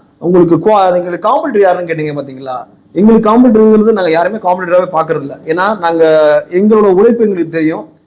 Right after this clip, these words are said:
எங்களுக்கு நாங்க தான் காம்படிட்டர். நாளுக்கு நாள் பாத்தீங்கன்னா நாங்க என்ன சீர்திருத்தம் பண்ணணும், என்ன கரெக்ஷன்ஸ் பண்றோம் அப்படிங்கறது ரொம்ப,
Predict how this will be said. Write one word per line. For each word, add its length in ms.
எங்களுக்கு 340
நாங்க 380
தான் 80
காம்படிட்டர். 380
நாளுக்கு 380
நாள் 220
பாத்தீங்கன்னா 440
நாங்க 220
என்ன 460
சீர்திருத்தம் 640
பண்ணணும், 400
என்ன 220
கரெக்ஷன்ஸ் 460
பண்றோம் 380
அப்படிங்கறது 300
ரொம்ப, 400